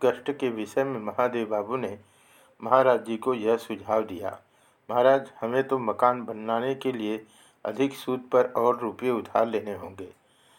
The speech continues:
आश्रम के संचित रुपये पीओ सेविंग बैंक में है, जहाँ खूब कम सूद मिलता है। यदि चाहें तो अधिक सूद पर हमें रुपये उधार दे सकते हैं।"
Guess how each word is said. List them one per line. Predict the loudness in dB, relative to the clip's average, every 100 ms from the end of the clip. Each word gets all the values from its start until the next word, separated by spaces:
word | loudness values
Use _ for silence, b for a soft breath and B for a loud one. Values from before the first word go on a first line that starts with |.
| b b
आश्रम | -4 -4 0 -2
के | 0 -2
संचित | -2 -6 -4 -8 -4
रुपये | -6 -6 -2 0
पीओ | 0 -4 -4 0 4 2 0 b b b b -2
सेविंग | 0 0 0 -4 -12
बैंक | -16 -10 0 0 0 -4
में | -4 -4
है, | -4 -10 -10 _ b b b b b
जहाँ | -2 2 2
खूब | 2 0 -2 0
कम | 2 2
सूद | 0 -6 -8
मिलता | -6 -8 -2 -2
है। | -2 -6 -8 _ b b b b -6
यदि | -4 -4
चाहें | -2 2 2 2 2 2 0
तो | -2 0
अधिक | 0 0 0 0
सूद | -4 -4 0
पर | 2 2 0
हमें | -4 -6
रुपये | -6 -4
उधार | -2 2 4 4
दे | 0
सकते | -4 -4 -4 -10
हैं।" | -8 -12